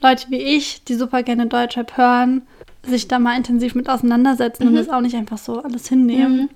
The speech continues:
Speaker 2: Es ist ja auch, also klar, es ist auch alles Kunstfreiheit und so,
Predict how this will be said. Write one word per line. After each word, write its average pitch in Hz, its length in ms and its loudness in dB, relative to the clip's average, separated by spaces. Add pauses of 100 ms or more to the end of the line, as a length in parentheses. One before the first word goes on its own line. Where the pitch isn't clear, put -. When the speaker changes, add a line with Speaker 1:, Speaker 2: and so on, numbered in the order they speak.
(380)
Speaker 2:
Es 269 120 -12
ist 349 160 -10
ja 254 260 -4
auch, 262 200 -8 (340)
also 254 240 -6
klar, 294 320 -4
es - 200 -12
ist - 100 -12
auch - 160 -10
alles 226 280 -8
Kunstfreiheit 208 1160 -8
und 226 120 -8
so, 247 360 -6